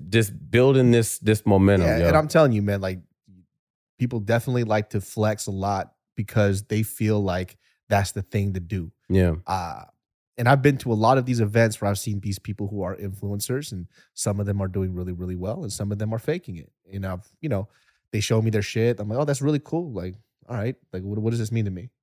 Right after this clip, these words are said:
Speaker 2: You know,
Speaker 1: Yeah.
Speaker 2: like, "Oh yeah, I d-, you know, we should do works or video together." It's like, "I'm not here for any of that. I'm here to watch a fucking movie."
Speaker 1: Word.
Speaker 2: So you guys do your own thing.
Speaker 1: Yeah.
Speaker 2: But,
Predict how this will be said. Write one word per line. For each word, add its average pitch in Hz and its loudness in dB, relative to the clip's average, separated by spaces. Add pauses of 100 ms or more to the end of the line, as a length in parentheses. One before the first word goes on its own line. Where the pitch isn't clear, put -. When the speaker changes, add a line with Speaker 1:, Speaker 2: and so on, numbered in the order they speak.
Speaker 2:
You 113 -4
know, 98 6
Speaker 1:
Yeah. 95 6
Speaker 2:
like, 92 -6
"Oh - -6
yeah, 123 -2
I - -2
d-, 101 -8
you 104 -10
know, 113 -4
we 117 0
should 117 -6
do 98 -4 (140)
works 123 0
or 101 -6
video 123 0
together." 113 -4
It's 98 -8
like, 92 -6
"I'm 98 -8
not 123 -2
here 104 0
for 92 -10
any 87 -8
of 85 -10
that. 76 -14
I'm 101 -10
here 113 -4
to 95 -4
watch 87 -8
a 76 -18
fucking 82 -16
movie." 90 -14 (240)
Speaker 1:
Word. 101 6
Speaker 2:
So - 4
you 127 6
guys 110 4
do 98 0
your 101 2
own 101 0
thing. 87 -10 (280)
Speaker 1:
Yeah. 101 4
Speaker 2:
But, 92 2